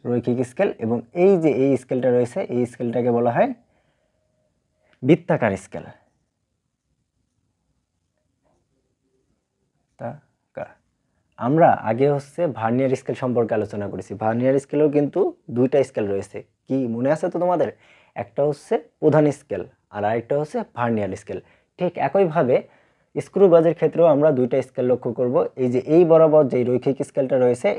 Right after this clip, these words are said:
এটা হচ্ছে প্রধান স্কেলের মতোই কাজ করবে, এবং দ্বিতীয় যে চাটকির মতো রয়েছে যেটা ঘোরালে এগুলো হচ্ছে ই আকারে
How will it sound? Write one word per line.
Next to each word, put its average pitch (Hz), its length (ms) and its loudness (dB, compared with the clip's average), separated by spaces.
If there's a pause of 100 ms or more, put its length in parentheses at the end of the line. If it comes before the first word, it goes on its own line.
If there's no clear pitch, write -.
এটা 117 180 -4
হচ্ছে 139 160 -2 (100)
প্রধান 143 220 4 (140)
স্কেলের 113 800 -8
মতোই 117 340 -4
কাজ 120 120 -4 (120)
করবে, 90 240 -8 (160)
এবং 110 140 -6 (640)
দ্বিতীয় 151 280 4 (120)
যে 123 80 -2 (100)
চাটকির 143 380 0
মতো 131 200 0 (140)
রয়েছে 127 280 0
যেটা 117 180 0 (140)
ঘোরালে 131 640 0 (760)
এগুলো 120 300 2
হচ্ছে 113 260 -4 (460)
ই - 20 0 (140)
আকারে 120 220 -2